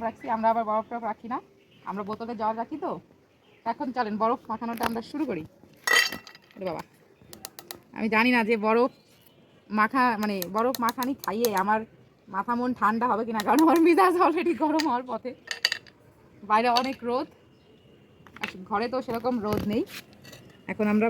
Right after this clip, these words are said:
বরফটা ভালো করে কচলিয়ে ডোলে মেখে নেব। একটা মরিচই দিই, নাহলে দেখা যাবে না কালকে অবস্থা খারাপ হয়ে গেছে। বরফ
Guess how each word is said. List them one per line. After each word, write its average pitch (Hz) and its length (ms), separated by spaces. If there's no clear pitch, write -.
বরফটা 214 340
ভালো 202 220
করে 226 140
কচলিয়ে 247 520
ডোলে 240 260
মেখে 208 420
নেব। 156 140
একটা 214 180
মরিচই 226 380
দিই, 190 160
নাহলে 196 220
দেখা 208 160
যাবে 214 140
না 214 120
কালকে 196 260
অবস্থা 185 280
খারাপ 165 200
হয়ে 156 140
গেছে। - 160
বরফ 269 220